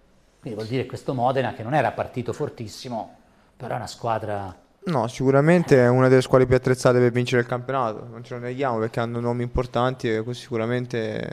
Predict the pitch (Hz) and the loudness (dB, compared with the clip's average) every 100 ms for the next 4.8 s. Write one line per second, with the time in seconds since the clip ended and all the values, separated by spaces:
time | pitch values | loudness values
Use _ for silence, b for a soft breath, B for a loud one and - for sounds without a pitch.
0 | - 117 _ - 117 117 110 107 110 120 | -12 -18 _ -2 0 2 0 -2 -2 0
1 | 120 120 123 123 135 123 - - b b | -2 -2 -8 -6 -6 -8 -12 -20 b b
2 | b b - 127 139 143 131 120 117 113 | b b 2 8 10 10 8 8 8 8
3 | 113 110 113 120 120 117 117 113 120 123 | 6 4 2 -2 0 0 0 0 0 -2
4 | 131 127 123 127 127 127 135 - | 2 2 4 2 0 -2 -8 -8